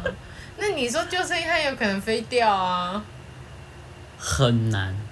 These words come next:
Speaker 1: <laughs> 最好是。
Speaker 2: 怎么飞掉？
Speaker 1: 会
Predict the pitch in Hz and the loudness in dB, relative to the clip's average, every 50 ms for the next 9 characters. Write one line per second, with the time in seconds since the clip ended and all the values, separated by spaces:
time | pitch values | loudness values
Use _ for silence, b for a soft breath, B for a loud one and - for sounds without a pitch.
0 | - - - - 202 202 190 - - - - 247 220 180 - - 165 160 - 180 | -14 -12 -8 -6 -4 -4 -4 -4 -6 -2 0 2 2 2 0 -2 -2 -4 -4 -6
1 | - - - - 214 214 208 - - - - B B B B B B - - 185 | -6 -8 -6 -2 0 0 0 -2 -4 -12 -18 B B B B B B -2 0 2
2 | 170 160 180 185 - 214 208 208 202 - 220 202 165 135 123 135 - - - - | 4 4 4 2 4 2 2 2 2 4 4 4 6 4 4 0 -4 -8 -4 0
3 | 302 285 | 0 2